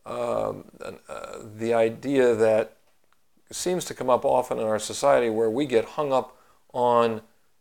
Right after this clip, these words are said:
the end result more than the act itself. A, a typical example would be education,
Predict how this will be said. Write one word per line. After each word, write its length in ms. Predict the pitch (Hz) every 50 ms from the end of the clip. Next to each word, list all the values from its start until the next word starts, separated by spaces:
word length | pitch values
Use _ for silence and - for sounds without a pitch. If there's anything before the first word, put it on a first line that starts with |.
| _ -
the 280 | 113 101 113 120 117 -
end 280 | 147 185 190 185 160
result 640 | 139 131 120 101 98 113 113 113 110 113 - - -
more 360 | 127 123 131 139 147 143 143
than 200 | 131 131 127 120
the 100 | 117 117
act 260 | 113 113 110 107 - -
itself. 480 | 107 - - - 123 104 98 - - -
A, 80 | - 117 117 -
a 40 | 123
typical 420 | - - - - 170 - 131 123
example 420 | 117 101 101 117 117 113 110 117 110
would 140 | 107 98
be 160 | 98 110 - 113
education, 600 | 107 98 101 - - 113 120 - - - -